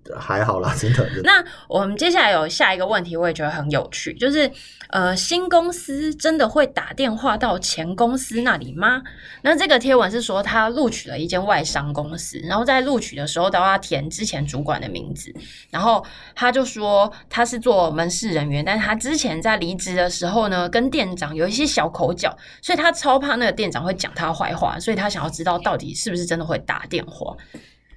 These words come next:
Speaker 1: 嗯。
Speaker 2: 这个东西叫 reference call 啦，其实很常见，在外商公司，我个人是觉得一定会打。
Speaker 1: 我觉得很正常，因为就是我是，我是知道金融业也会打。
Speaker 2: 金融业也是大公司，我觉得大公司只要有人资，他们一定会很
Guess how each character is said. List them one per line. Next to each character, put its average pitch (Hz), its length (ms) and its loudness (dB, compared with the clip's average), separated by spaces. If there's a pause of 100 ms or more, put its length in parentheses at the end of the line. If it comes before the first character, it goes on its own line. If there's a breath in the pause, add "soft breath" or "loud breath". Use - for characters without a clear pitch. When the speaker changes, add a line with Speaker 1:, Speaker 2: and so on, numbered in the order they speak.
(160)
Speaker 1:
嗯。 110 60 -4
Speaker 2:
这 453 120 2
个 381 80 2
东 269 140 4
西 302 80 2
叫 302 180 4
reference 214 460 0
call - 360 -6
啦， - 200 -6
其 220 120 -4
实 240 140 0
很 196 180 0 (220)
常 143 340 -6
见， 147 320 -6
在 220 140 -4
外 202 160 2
商 160 180 -4
公 151 200 -6
司， - 180 -14 (180)
我 202 200 0
个 392 100 2
人 220 160 4
是 254 100 0
觉 185 120 -2
得 160 80 -4
一 170 80 -2
定 180 120 -4
会 175 140 0
打。 - 160 -10 (760 loud breath)
Speaker 1:
我 90 200 -2
觉 110 160 2
得 117 60 4
很 85 120 -2
正 90 220 0
常， 73 320 0
因 156 100 4
为 143 380 4
就 147 100 4
是 131 380 2 (300)
我 110 100 6
是， - 220 2
我 117 120 4
是 165 60 6
知 160 100 -2
道 160 180 2
金 143 260 4
融 101 200 2
业 104 140 -2
也 76 120 -2
会 87 180 -2
打。 - 240 -8 (580 loud breath)
Speaker 2:
金 359 100 0
融 311 140 4
业 277 60 4
也 190 80 2
是 170 80 -4
大 185 180 2
公 156 180 -6
司， 170 80 -6
我 214 120 0
觉 370 100 2
得 403 80 -2
大 330 160 0
公 262 180 2
司 233 160 -6
只 220 120 -8
要 214 120 4
有 208 160 4
人 165 280 -2
资， 185 160 -8
他 262 160 -4
们 277 100 -2
一 190 60 -2
定 226 120 0
会 220 140 2
很 156 260 -4